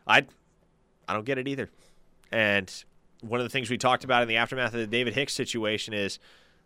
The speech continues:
look, there's something to be said for a kid that wants to be a Sooner. And Malachi <laughs> Coleman, he was ready, man. He wanted to be a Sooner. He told me word for word, I'm directly quoting him right now,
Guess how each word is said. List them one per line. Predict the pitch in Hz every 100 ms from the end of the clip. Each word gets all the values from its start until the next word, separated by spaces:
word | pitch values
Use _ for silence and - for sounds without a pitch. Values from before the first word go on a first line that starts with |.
| -
look, | 143 127
there's | 117 120
something | - 143 156
to |
be | 131
said | - 139
for | 123
a |
kid | 95 135
that | 113
wants | 107 117
to | 123
be | 117
a |
Sooner. | 101 113 101 78 _ -
And | 98
Malachi | 101 123 127 120
<laughs> | -
Coleman, | - 135 113 104 - - - - - _ _ - - - - -
he | 135
was | 165 113
ready, | 120 135 117
man. | 101 107 107 104 _ _ _ _ _ _ _ _
He | 117
wanted | 113 135 143 113
to |
be | 98 95
a |
Sooner. | - 104 90 82 - _
He | 113
told | 123 147 139
me | 117
word | 98 135 -
for | 151
word, | 131 113 95 -
I'm | 113 117
directly | 107 107 117 - 131
quoting | - 123 110 95
him | 101
right | 92 90
now, | 90 82